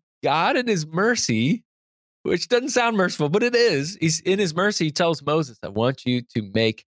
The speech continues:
a wooden pole and I want you to erect a bronze snake and put it up there and lift it up in the desert." So when people are sick, if they look to the snake, the bronze snake,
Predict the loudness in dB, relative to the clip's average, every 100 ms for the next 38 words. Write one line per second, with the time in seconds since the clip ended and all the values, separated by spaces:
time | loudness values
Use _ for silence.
0 | _ -4 0 0 0 0 2 2 2 0
1 | 0 0 0 -4 -2 0 2 0 0 -6
2 | -2 0 2 2 2 2 0 -2 -8 _
3 | _ -6 -4 0 0 2 0 -2 -2 _
4 | _ -4 0 2 0 0 0 2 0 -2
5 | -4 -2 0 2 0 2 -2 -4 _ -4
6 | -2 -2 0 0 2 0 2 2 0 -2
7 | _ _ _ _ _ -10 -8 0 0 0
8 | 0 0 0 _ -2 0 2 2 0 -2
9 | _ _ _ -8 -2 0 0 0 0 0
10 | -2